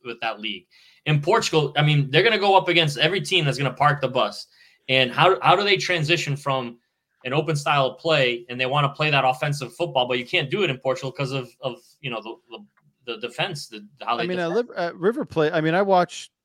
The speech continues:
Speaker 2: uh, a handful of games. I watched them.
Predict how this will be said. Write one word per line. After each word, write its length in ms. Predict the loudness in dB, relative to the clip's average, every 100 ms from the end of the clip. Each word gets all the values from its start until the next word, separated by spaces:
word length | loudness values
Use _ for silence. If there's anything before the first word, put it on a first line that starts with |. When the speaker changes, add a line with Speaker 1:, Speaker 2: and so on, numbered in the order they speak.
| _
Speaker 2:
uh, 420 | -6 -2 -2 -4 -8 -10
a 100 | -10
handful 540 | -6 -6 -6 -6 -4
of 100 | -4
games. 640 | -8 -8 -8 -10 -12 -18 -14
I 120 | -8
watched 420 | -4 -2 -2 -4 -8
them. 460 | -6 -6 -8 -12